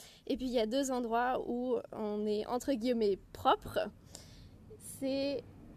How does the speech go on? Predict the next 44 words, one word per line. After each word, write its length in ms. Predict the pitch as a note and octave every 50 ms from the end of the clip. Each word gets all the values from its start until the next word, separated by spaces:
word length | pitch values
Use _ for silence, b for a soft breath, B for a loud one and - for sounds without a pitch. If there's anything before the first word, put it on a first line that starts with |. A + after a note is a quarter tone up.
| - - - - -
quand 260 | C4+ C#4 D4 D4 C#4+
on 240 | C4 C4 C4 B3 B3
va 200 | A#3+ B3 B3 A#3+
dans 80 | A3+
la 120 | G#3 G#3+ A3+
salle 200 | - B3 A#3 G#3+
de 120 | G#3+ G#3
soins, 380 | G#3 - - B3+ C4+ C4+ C#4+ C#4
donc 260 | A#3 G#3 A3 G#3 G#3+
la 100 | G#3+ A3
salle 160 | - A3 G#3+
des 120 | G3+ G#3
infirmières, 440 | G3 F#3+ - - G3+ G#3 A3 B3 C#4 C4 -
et 80 | -
puis 140 | G#3+ - C4+
la 120 | B3 A#3 G#3+
salle 200 | - A3+ A3+ G#3+
de 80 | G#3
repos, 400 | F#3+ F#3+ F#3 - - C#4 D4 D4 - -
et 80 | C4+
quand 200 | C4 B3+ B3 A#3
on 60 | A#3 A3
va 120 | A#3 A#3
aux 40 | A3+
toilettes. 380 | - F3+ - - - - - - B B B B B B B B B
Du 180 | G#3+ G#3+ C4+ B3+
coup, 220 | - D#4 D#4 D4+
à 80 | C#4 C4+
ce 120 | - C#4
moment-là, 480 | C4+ C4 B3 A#3 A3+ A3+ G#3+ G#3+ G#3+ -
on 140 | - C#4+ C#4
enlève, 420 | C#4 C4+ B3+ A#3+ A#3 A3 A3 G#3+ G#3+
euh, 300 | G#3+ G#3 G#3 G3+ G3 G3
les 220 | G#3 A#3 B3+ C4
lunettes, 520 | A#3+ A#3+ A#3 A#3 A3 A3 G#3+ - - - -
enfin 220 | - - A3 G3+ G3
les 140 | G3 G#3+
surlunettes, 640 | G#3+ - C#4 B3 A#3+ A3 A3 G#3+ G#3+ G#3 G#3 - - G#3 G3+
la 400 | G3+ G#3+ A#3 A#3+ A#3 A#3 A#3 A3+
charlotte, 600 | A#3 - A#3+ A3+ A3 A3+ A3+ A3 G#3+ G#3+ - - G#3+ - F#3+ G#3 - _ _ B B B B B B B B B B B B B B B _ _ _
on 140 | C#4 D4+ C#4
enlève 300 | C4 C4 A#3+ A3+ G#3+ G#3+
le 80 | G#3+ G3+
masque, 420 | A3 A#3+ C4 D4+ D#4 - - -